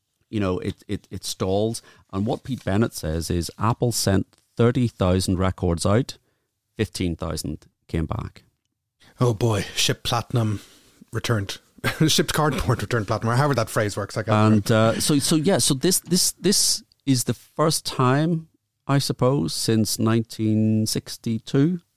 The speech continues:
Speaker 1: October
Speaker 2: Mm-hmm.
Speaker 1: sixty-two, that John Lennon is lo-,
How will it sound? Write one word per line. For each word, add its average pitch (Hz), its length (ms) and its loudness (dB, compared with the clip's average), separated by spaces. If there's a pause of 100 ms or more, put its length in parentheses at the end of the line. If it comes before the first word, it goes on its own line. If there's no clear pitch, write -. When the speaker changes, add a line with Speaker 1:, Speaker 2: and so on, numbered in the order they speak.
Speaker 1:
October 127 800 -4
Speaker 2:
Mm-hmm. 120 200 2
Speaker 1:
sixty-two, 147 500 0 (580)
that 113 160 -2 (160)
John 117 220 2
Lennon 107 280 0
is 87 180 -6
lo-, 98 140 -6